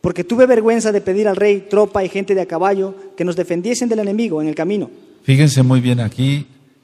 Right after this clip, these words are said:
Speaker 2: diferente, diferente de Nehemías, pero no estamos juzgando a Nehemías. Nehemías se aceptó eso, Esdras no. Esdras se puso en ayuno. No estamos criticando a Nehemías, por favor. Solamente estamos diciendo lo que dice la Torá, ¿de acuerdo? ¿Sí siguen la enseñanza?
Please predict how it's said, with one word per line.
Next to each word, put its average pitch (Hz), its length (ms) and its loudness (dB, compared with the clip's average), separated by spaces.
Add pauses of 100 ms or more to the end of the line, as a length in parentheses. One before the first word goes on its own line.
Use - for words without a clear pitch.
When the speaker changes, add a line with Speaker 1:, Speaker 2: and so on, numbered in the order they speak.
Speaker 2:
diferente, 131 760 2
diferente 131 540 0
de 139 120 2
Nehemías, 160 480 4
pero 139 180 0
no 156 80 0
estamos 170 320 0
juzgando 165 460 0
a 151 40 0
Nehemías. 160 600 2
Nehemías 139 460 2
se 147 100 -4
aceptó 147 400 -4
eso, 123 320 -4 (240)
Esdras 147 500 0
no. 165 240 2 (300)
Esdras 123 340 -2
se 131 80 -2
puso 131 220 -4
en 151 80 -2
ayuno. 175 680 2 (300)
No 120 180 2
estamos 185 420 0
criticando 147 520 -4
a 139 40 -2
Nehemías, 131 380 2
por - 160 -2
favor. 95 400 -2
Solamente 143 440 -2
estamos 151 260 -2
diciendo 147 200 -2
lo 127 120 -2
que 127 80 -2
dice 135 200 0
la 110 120 0
Torá, 87 420 -4
¿de 104 80 -10
acuerdo? 165 480 6 (520)
¿Sí 165 180 4
siguen 165 280 6
la 143 80 6
enseñanza? 165 840 4